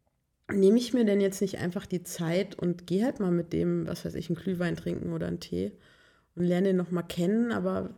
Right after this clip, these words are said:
wenn irgendwie so das Gefühl, also, weil da ist ja jetzt ein Mensch, der irgendwie mich attraktiv findet und der irgendwas in mir sieht und warum, ja, warum, warum gehe ich da jetzt nicht nochmal hin? Warum ist das für mich jetzt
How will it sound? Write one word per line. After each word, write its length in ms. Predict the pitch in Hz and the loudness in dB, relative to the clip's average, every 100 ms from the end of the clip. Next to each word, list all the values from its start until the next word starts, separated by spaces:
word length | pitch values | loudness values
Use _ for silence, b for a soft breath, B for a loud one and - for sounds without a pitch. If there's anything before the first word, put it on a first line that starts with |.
| - | -4
wenn 160 | 180 | -2
irgendwie 240 | - 185 175 | 0 0 0
so 100 | 170 | -4
das 180 | 175 | -6
Gefühl, 340 | - 170 - - | -8 -12 -14 -2
also, 240 | 196 208 214 B B | 2 4 2 B B
weil 100 | 196 | 6
da 60 | 202 | 8
ist 200 | 208 208 | 6 4
ja 60 | 262 | 4
jetzt 300 | 226 226 196 | 4 2 2
ein 80 | |
Mensch, 640 | 170 180 285 339 - - - - | 2 4 2 2 -6 -10 -14 0
der 500 | 175 170 165 147 - - _ _ _ _ _ _ _ - | 2 4 4 2 -4 -12 _ _ _ _ _ _ _ 2
irgendwie 280 | 208 208 185 | 6 6 8
mich 280 | 190 240 233 | 8 6 4
attraktiv 560 | 190 165 160 - 226 233 | -2 -2 -4 -2 -2 0
findet 320 | 285 349 - | 0 0 -2
und 180 | 185 180 | -2 2
der 140 | 170 | 4
irgendwas 320 | 185 185 175 | 4 2 2
in 120 | 170 170 | 0 2
mir 120 | 160 | 2
sieht 480 | 156 190 277 - - _ _ _ _ _ _ _ - | 0 0 -2 -4 -20 _ _ _ _ _ _ _ -4
und 400 | 165 180 185 - - _ _ _ _ _ _ _ _ - | 2 2 2 -6 -18 _ _ _ _ _ _ _ _ -10
warum, 840 | 170 185 220 254 240 226 226 - | 0 2 4 4 4 4 0 -4
ja, 240 | 196 196 | 2 4
warum, 300 | 196 226 226 | 4 4 4
warum 420 | 208 220 214 208 196 - | 4 4 4 2 -4 -6
gehe 120 | 190 | -2
ich 80 | 196 | 0
da 80 | 202 | 4
jetzt 160 | 202 196 | 2 2
nicht 100 | 185 | -2
nochmal 240 | 196 185 | 0 2
hin? 240 | 175 208 180 | 2 4 4
Warum 280 | 175 180 185 | 2 2 0
ist 180 | - | -2
das 140 | 202 - | -4 0
für 100 | 190 | 2
mich 180 | 190 190 | 2 2
jetzt 440 | 190 - - - | -2 -2 -8 -8